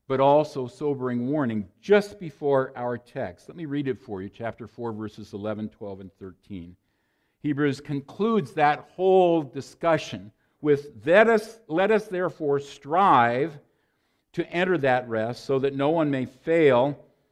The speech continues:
by the same sort of disobedience. For the word of God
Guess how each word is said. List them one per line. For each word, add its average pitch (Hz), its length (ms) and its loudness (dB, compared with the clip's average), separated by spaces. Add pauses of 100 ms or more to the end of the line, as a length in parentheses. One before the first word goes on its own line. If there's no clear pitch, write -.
(260)
by 131 160 0
the 127 140 -2
same 147 420 -2
sort 139 380 0
of 117 160 -6
disobedience. 117 1080 -10
For 139 120 2
the 127 100 2
word 190 460 8
of 156 280 -8
God 135 460 0